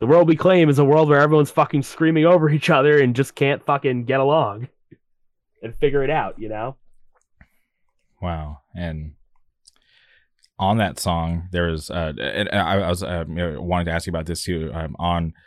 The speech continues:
Speaker 2: The World We Claim, there was, uh, you know, some more, um, interesting instruments played on that track. There was a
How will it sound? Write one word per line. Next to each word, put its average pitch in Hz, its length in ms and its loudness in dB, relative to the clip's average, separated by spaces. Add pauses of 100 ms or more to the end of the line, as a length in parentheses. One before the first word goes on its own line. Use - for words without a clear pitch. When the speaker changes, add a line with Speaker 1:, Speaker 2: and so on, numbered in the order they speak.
(300)
Speaker 2:
The 87 80 -2
World 82 280 -2
We 82 100 -6
Claim, 82 540 -4 (300)
there 85 180 -4
was, 78 360 -6
uh, 76 220 -6
you 87 140 -6
know, - 280 -8
some 101 200 -4
more, 92 380 2
um, 80 280 -4
interesting 95 360 -4
instruments 107 360 -2
played 113 420 -4
on 101 180 -4
that 87 160 -6
track. 113 340 -4
There 87 120 -4
was 82 200 -4
a 78 300 -8